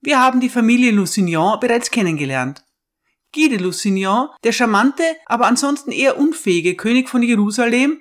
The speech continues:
war Hughes Onkel. König John braucht dringend Verbündete.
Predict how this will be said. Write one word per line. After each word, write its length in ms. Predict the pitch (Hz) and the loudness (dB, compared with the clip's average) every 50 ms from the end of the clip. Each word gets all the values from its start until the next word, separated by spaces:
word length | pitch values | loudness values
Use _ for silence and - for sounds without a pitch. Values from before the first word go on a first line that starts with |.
| _ | _
war 160 | - 190 185 175 | -2 -2 -2 -2
Hughes 300 | 190 214 240 254 254 - | -2 -2 -2 -4 -4 -4
Onkel. 440 | 185 170 165 156 - 151 143 156 _ _ _ _ _ _ _ _ _ _ _ _ _ _ _ _ _ _ _ _ - | -4 -4 -4 -6 -8 -12 -12 -12 _ _ _ _ _ _ _ _ _ _ _ _ _ _ _ _ _ _ _ _ -4
König 320 | - 254 247 285 262 - | 0 2 2 2 0 0
John 220 | 277 269 302 339 330 | 0 0 0 0 0
braucht 280 | 294 240 208 - - | 0 -2 -2 -2 -2
dringend 300 | 247 247 262 262 277 254 | 0 2 2 4 2 0
Verbündete. 720 | - 262 208 - 180 170 165 156 151 131 - 143 139 160 | -2 -4 -6 -4 -4 -4 -4 -4 -6 -6 -8 -8 -8 -10